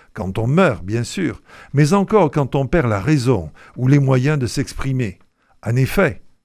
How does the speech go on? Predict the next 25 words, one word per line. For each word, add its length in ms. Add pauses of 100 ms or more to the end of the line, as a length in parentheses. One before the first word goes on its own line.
(200)
la 140
volonté 440
de 100
l'handicapé 600
mental 640 (380)
ou 120
du 160
dément 460 (200)
n'ont 260
pas 160
de 80
valeur. 480 (640)
Certains 520
handicapés 760 (300)
peuvent 280
néanmoins 580
avoir 260
des 140
facultés 500
de 140
raison 500
intactes 680
selon 340
leur 220
handicap 560